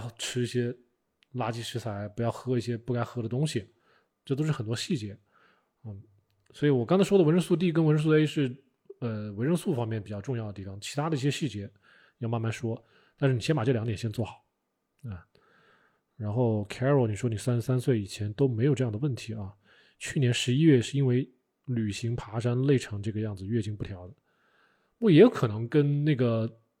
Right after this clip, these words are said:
出去旅行的时候饮食保障不好，是吧？维生素啊，营养各方面保障不好，可能这些再加上一些压力啊，外部环境啊，可能确实，啊，综合影响到的。不过现在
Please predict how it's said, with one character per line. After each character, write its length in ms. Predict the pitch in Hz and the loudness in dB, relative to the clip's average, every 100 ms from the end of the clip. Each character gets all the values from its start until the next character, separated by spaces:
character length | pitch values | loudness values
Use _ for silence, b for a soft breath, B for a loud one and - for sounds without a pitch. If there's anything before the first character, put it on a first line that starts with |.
| _ _ _ | _ _ _
出 220 | - 160 | -4 0
去 120 | 151 | 2
旅 140 | 135 107 | 0 -2
行 240 | - 107 | -4 -4
的 60 | 135 | -4
时 180 | - | -4
候 240 | 113 127 113 | -2 0 0
饮 240 | 113 101 | -2 -4
食 500 | 92 - 98 98 123 - _ _ _ | -6 -10 -10 -8 -8 -10 _ _ _
保 180 | - 92 | -4 -2
障 180 | 131 117 | -4 -2
不 120 | 113 | -2
好， 320 | 107 87 - | -4 -8 -12
是 60 | 113 | -8
吧？ 180 | 107 98 | -8 -6
维 140 | 104 | -4
生 120 | 113 | -2
素 200 | 131 - | -2 -2
啊， 260 | 123 95 95 B B B B B | -2 -2 -8 B B B B B
营 140 | - 113 | -6 -2
养 180 | 139 110 | 0 0
各 120 | 123 | 0
方 120 | 131 | 0
面 160 | 131 113 | 0 -2
保 180 | 98 | -4
障 200 | 95 123 | -6 -6
不 100 | 110 | -4
好， 240 | 127 101 92 _ _ _ _ _ _ | -6 -6 -16 _ _ _ _ _ _
可 140 | - | -12
能 180 | 101 104 | -8 -6
这 100 | 120 | -4
些 340 | 113 117 113 110 | -2 -2 -2 -2
再 120 | 131 | -2
加 160 | 127 123 | 0 0
上 140 | 131 | 0
一 20 | |
些 160 | 113 123 | 0 0
压 220 | 131 127 | 0 0
力 160 | 143 127 | 2 0
啊， 360 | 101 98 98 - _ _ - | 0 -6 -10 -14 _ _ -6
外 120 | 120 | -4
部 100 | 104 | -4
环 240 | - 98 | -6 -10
境 240 | 104 123 104 | -8 -8 -8
啊， 240 | 92 92 _ b b b b b | -12 -16 _ b b b b b
可 100 | _ | _
能 80 | 107 | -8
确 180 | 101 147 | -2 -2
实， 280 | - 101 117 | -2 -8 -12
啊， 60 | 117 | -4
综 200 | - 180 | 0 2
合 220 | 131 113 | 2 -2
影 160 | 107 110 | -2 -4
响 180 | 113 | -6
到 180 | 90 98 | -6 -10
的。 60 | - _ _ _ - B B B B _ | -10 _ _ _ -20 B B B B _
不 100 | 120 | 0
过 140 | 131 | 2
现 140 | 120 151 | 2 2
在 260 | 139 117 | 2 0